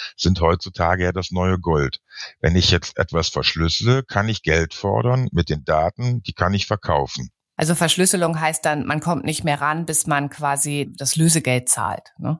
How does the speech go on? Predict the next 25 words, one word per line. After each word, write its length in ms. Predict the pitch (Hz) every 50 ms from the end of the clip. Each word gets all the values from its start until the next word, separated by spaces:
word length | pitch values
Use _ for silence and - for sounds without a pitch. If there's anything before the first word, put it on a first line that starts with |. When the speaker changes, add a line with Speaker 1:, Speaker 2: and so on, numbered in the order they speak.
| - - -
Speaker 1:
Richtig, 500 | 107 98 - - - 65 - - - - - _ _ _ -
richtig, 320 | - 82 - - - -
so 180 | - - 82 85
sieht's 240 | 76 82 87 87 -
Speaker 2:
Okay. 280 | - - - 147 139
Speaker 1:
aus. 140 | 143 147 - _
Speaker 2:
Ist 160 | - 190 -
das 160 | - 254 -
wirklich 320 | 202 226 233 269 262 254 -
so, 280 | 240 247 262 269 277 -
dass 260 | 196 190 - - -
Krankenhäuser 560 | - - 196 202 - 196 190 190 185 180 180
ein 100 | 175 180
beliebtes 600 | 175 175 175 180 180 - 180 175 - - - - -
Ziel 240 | - - 190 185 185
sind? 300 | 185 208 214 226 226 -
Weil 240 | 170 170 170 165 165
ich 120 | 165 -
kann 140 | - 180 175
mir 100 | 165 165
vorstellen, 340 | - 180 170 - 185 170 156
dass 160 | 165 - 170
man 120 | 160 156
ja 180 | 156 156 147 - -
anderswo, 640 | - 151 170 165 170 - - - 165 160 160 156 151